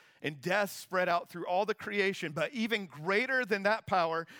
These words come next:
is God's wonderful grace and his gift of righteousness, of being made right for all who receive it, will live in triumph over sin and death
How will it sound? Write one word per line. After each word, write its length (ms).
is 160
God's 340
wonderful 520
grace 540
and 120
his 160
gift 420
of 200
righteousness, 1120
of 200
being 320
made 220
right 380
for 180
all 240
who 140
receive 440
it, 240
will 140
live 420
in 160
triumph 580
over 280
sin 420
and 220
death 480